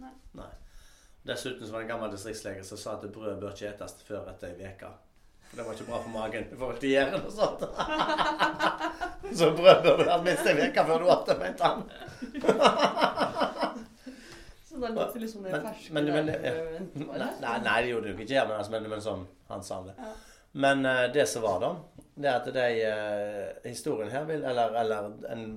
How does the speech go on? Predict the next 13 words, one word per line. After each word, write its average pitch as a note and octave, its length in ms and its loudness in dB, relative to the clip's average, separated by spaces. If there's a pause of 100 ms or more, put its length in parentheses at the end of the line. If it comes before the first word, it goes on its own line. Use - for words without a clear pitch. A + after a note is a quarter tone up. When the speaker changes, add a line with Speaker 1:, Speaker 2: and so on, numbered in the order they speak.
(140)
Speaker 2:
hverdag B2 360 2
her, D#3 200 -2
var C#3 160 0
det A#2+ 140 -2
nok A2 140 -4
at G#2+ 120 -4
Bakersvenn, A#2+ 580 -4 (920)
han, A2+ 300 0
eh, F#2 300 -4 (1120)
begynte A#2+ 500 -6
da G#2+ 140 -2 (200)
i G2 160 -10 (180)
kveldinga A#2 460 -2